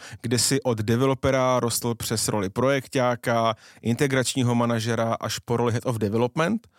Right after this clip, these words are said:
Později taky Head of R and D ve Fortuně a dneska teda v roli C T O Košíku, Košík C Z. Eh,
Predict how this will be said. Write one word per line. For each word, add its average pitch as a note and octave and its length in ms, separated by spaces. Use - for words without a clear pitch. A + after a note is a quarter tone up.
Později A#2+ 320
taky A#2+ 240
Head B2 200
of C3 160
R A#2+ 160
and B2 80
D A2 120
ve G2+ 100
Fortuně C#3 600
a G#2 120
dneska A2+ 580
teda A#2 220
v A2+ 80
roli A#2 360
C A#2 220
T A#2 260
O A2+ 220
Košíku, A2+ 680
Košík G#2+ 280
C G#2+ 220
Z. G2 80
Eh, E2+ 60